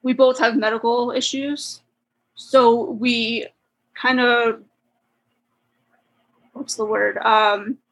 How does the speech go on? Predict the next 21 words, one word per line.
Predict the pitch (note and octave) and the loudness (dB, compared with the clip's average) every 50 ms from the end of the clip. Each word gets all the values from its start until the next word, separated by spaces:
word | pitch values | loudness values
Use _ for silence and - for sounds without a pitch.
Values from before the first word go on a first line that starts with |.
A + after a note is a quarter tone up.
| _ _ - - - - - - - - - - _ _ _ | _ _ -16 -16 -16 -16 -18 -18 -20 -20 -20 -20 _ _ _
make | B3+ A#3 B3+ B3+ - - | 0 2 2 0 0 0
the | B3 | 2
show | A3+ - B3 A#3 A#3 | 2 4 4 4 4
about | A3+ A3 A#3 A3+ - A#3 | 4 4 4 4 2 2
that | A3+ A3 A3 G#3+ | 2 2 4 4
as | G#3+ A3 - - | 2 -2 -4 -4
well. | G#3+ A3 A3 G#3+ A3 A#3 B3 C4 B3 - _ _ _ _ _ _ _ _ _ _ _ _ _ _ | 0 2 4 4 4 2 0 -2 -6 -10 _ _ _ _ _ _ _ _ _ _ _ _ _ _
Um, | A#3+ A3+ G#3+ G#3+ G#3+ G#3+ G#3+ G#3+ G#3+ A3 G#3+ - - - | 2 2 4 4 2 0 -2 -2 -4 -6 -8 -8 -10 -6
you | - A3 A3 | -4 -4 -2
know, | A3 G#3+ | -2 -2
we | G#3+ G#3 A3 A#3+ A#3 | -4 -4 -8 -10 -8
do | G3 A#3+ A#3 A#3 A#3 A3 | -6 -6 -4 -2 0 0
interview | A3+ A#3+ A#3+ A3+ A3 G#3 A3+ A3+ A#3 A3 - | 0 2 0 -4 -4 -6 -8 -8 -8 -8 -4
others | - A3+ G#3+ A3 A3 A3+ A3+ A3 A3 - | -2 -2 0 2 2 2 2 0 -2 -2
that | - A3 G3+ G#3+ - | 0 0 -2 0 0
have | - - G#3 G#3 G#3+ G3+ - _ _ _ _ _ _ _ _ B3+ | 0 2 2 2 0 -4 -8 _ _ _ _ _ _ _ _ -6
disabilities | A#3+ - B3 A3 A3+ A3+ A3 A3 G#3+ G#3 A3 G#3 | -4 -4 0 0 2 2 4 2 2 2 0 0
or | A3 A3+ | 0 -2
medical | A3 A3 G3+ A3 G#3 - G3+ G#3 - - | -2 -2 -4 -4 -6 -6 -6 -6 -4 -2
issues, | G#3+ G3+ - - C4+ C4+ G#3 G#3 G#3+ G#3+ G#3 A3+ - - - - | -2 -2 -4 -4 -6 -8 -10 -10 -10 -10 -8 -8 -10 -8 -4 -2
um, | G#3+ G3+ G3 G3 G3 G3 G3+ G#3+ C4 | -2 -2 -2 -4 -6 -6 -8 -10 -12